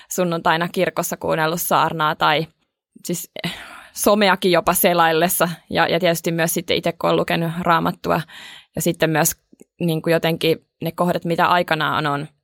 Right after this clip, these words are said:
niinku yliviivannut tai miten huomiokynällä niinku Raamatusta, niin sitten ne on noussut ja sieltä ihan uudella tavalla ja sitten niinku on kirjoitellut niitä sinne muistioon jo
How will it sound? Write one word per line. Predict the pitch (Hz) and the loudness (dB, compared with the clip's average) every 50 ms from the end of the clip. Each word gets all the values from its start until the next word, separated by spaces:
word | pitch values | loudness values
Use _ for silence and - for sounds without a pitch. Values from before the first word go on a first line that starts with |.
| _ | _
niinku | - 156 - - 156 - - _ _ _ _ - | -12 -10 -6 -6 -6 -6 -6 _ _ _ _ 0
yliviivannut | 180 190 170 156 165 160 160 156 160 160 165 165 170 165 160 - _ _ _ _ _ _ - | 2 2 2 2 2 0 0 2 0 0 0 0 0 -2 -2 -6 _ _ _ _ _ _ -4
tai | - 170 - - - 170 - - - | -2 0 0 0 -2 -6 -8 -8 -8
miten | 175 170 165 165 170 - - - - - - 165 | -6 -4 -4 -6 -6 -8 -12 -18 -18 -14 -10 -4
huomiokynällä | 185 190 185 190 175 170 170 170 - 175 170 160 160 165 165 160 165 - - | 0 0 2 2 2 2 0 0 0 0 0 2 2 2 2 0 -2 -4 -10
niinku | - 160 165 - 175 | -8 -8 -6 -4 0
Raamatusta, | 170 165 165 156 156 175 - 180 180 175 - - 165 156 | 2 2 2 2 0 -2 -2 -2 -2 -2 -4 -4 -4 -4
niin | 156 160 170 175 | -2 -2 -4 -4
sitten | - 185 170 - - 160 165 | -4 -6 -6 -4 -2 -2 0
ne | 165 | 0
on | 165 170 175 | 0 0 2
noussut | 180 175 165 165 165 - - - - - | 2 4 2 2 0 -2 -2 -2 -2 0
ja | - - 160 - _ _ _ - - - - - - - _ _ - | 0 -2 -2 -4 _ _ _ -20 -20 -20 -20 -20 -20 -20 _ _ -10
sieltä | - - 165 147 139 - - | -4 0 0 0 2 0 0
ihan | - 170 156 165 156 | -2 -2 -2 -4 -4
uudella | - 160 156 156 170 156 160 | -2 -2 -2 0 0 0 0
tavalla | - - 151 147 151 127 127 131 | 0 0 0 0 0 0 0 2
ja | 120 | 0
sitten | 180 - 175 - - - 151 156 | 0 -2 -4 -4 -2 -2 -2 0
niinku | 160 156 151 - 185 - _ _ _ _ _ _ _ _ _ | -2 -4 -4 -4 -4 -4 _ _ _ _ _ _ _ _ _
on | - 165 165 | -6 -6 -2
kirjoitellut | - 180 180 165 170 - 151 156 170 170 | 0 0 0 0 0 0 0 0 0 0
niitä | 190 185 185 - - | 0 0 0 0 -2
sinne | 160 202 180 170 | -2 -4 -2 -2
muistioon | 180 196 208 220 202 202 - - 147 151 | -2 0 0 0 0 -2 0 0 0 2
jo | 160 | 0